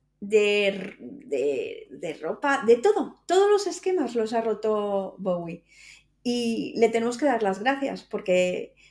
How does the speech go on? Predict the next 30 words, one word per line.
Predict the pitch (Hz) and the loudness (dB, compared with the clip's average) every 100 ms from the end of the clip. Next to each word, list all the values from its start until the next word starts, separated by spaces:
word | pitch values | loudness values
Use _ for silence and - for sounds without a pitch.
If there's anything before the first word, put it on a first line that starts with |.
| - | -4
hemos | 220 262 | 2 2
podido | 262 247 269 254 | 4 4 6 4
compartir, | 254 247 247 214 214 254 311 370 - _ _ - | 4 0 2 0 0 0 0 -2 -14 _ _ -4
eh, | 202 190 185 185 185 - _ _ _ - | 0 2 2 0 -6 -12 _ _ _ -8
a, | 202 202 196 190 - - | -4 -2 -2 -2 -4 -2
a | 214 | -2
este | 214 233 | 0 0
gran | 220 220 220 220 220 | 2 2 0 -4 -2
personaje | 202 202 190 190 233 339 320 | -4 -2 -2 -2 -4 -6 -6
icónico | - 214 240 330 427 - _ _ _ _ _ | -2 -2 0 -2 -6 -10 _ _ _ _ _
y | - | 4
haberlo | 240 214 226 | 6 6 4
disfrutado. | 208 208 - 190 214 233 269 - _ _ | 2 0 0 0 2 0 -2 -8 _ _
Y | 254 | 0
lo | 269 262 | 2 2
seguirán | 262 240 240 277 | 0 0 2 2
disfrutando | 320 - 277 269 277 269 247 214 - _ _ - | 0 -2 -2 0 2 2 0 -2 -8 _ _ -2
nuestros | 247 247 233 226 - | 0 0 -2 -4 -4
hijos, | 269 262 285 277 | -4 -4 -4 -4
nuestros | 247 220 - 220 214 214 - 196 | -6 -4 -2 0 0 -2 -6 -12
nietos, | - 226 226 262 269 320 | -4 -2 2 2 2 -4
porque | - 240 233 226 - _ | -4 -4 -2 -4 -6 _
creo | 262 285 | 0 0
que | 285 | 2
va | 277 | 0
a | |
ser | 269 285 | 0 0
una | 277 262 | 0 0
perso-, | 247 247 - 277 | -4 -6 -4 -2
un, | 269 269 254 247 | 0 2 0 -2